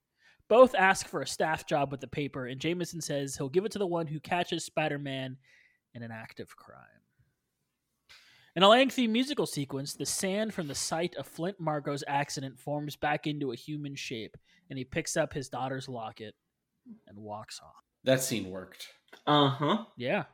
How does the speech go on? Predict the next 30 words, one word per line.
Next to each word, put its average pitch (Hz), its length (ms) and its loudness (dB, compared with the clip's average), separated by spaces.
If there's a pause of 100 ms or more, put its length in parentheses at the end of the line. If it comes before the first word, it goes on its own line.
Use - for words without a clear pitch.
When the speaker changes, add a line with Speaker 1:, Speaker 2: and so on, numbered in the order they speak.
(220)
Speaker 2:
Yeah. 98 240 -8 (600)
Speaker 3:
Mm-hmm. 156 680 2 (440)
Speaker 1:
Peach, - 460 -2 (260)
it's 196 220 4
here 262 200 6
for 240 140 -2
you 190 140 6
to 175 80 2
talk 165 240 4
about 147 240 0
this 135 200 -6
now, 123 480 -8
but 139 300 0 (1040)
you, 151 540 4
you 156 100 0
felt 240 240 6
like 220 160 8
this 208 180 2
movie 185 220 4
was 151 140 2
pulling 185 440 2
you 156 200 2
in 143 120 -4
two 139 140 -2
different 131 300 -4
directions. 123 460 -8 (280)
And 170 100 4
I 240 140 8
would 370 260 2
argue 170 760 -4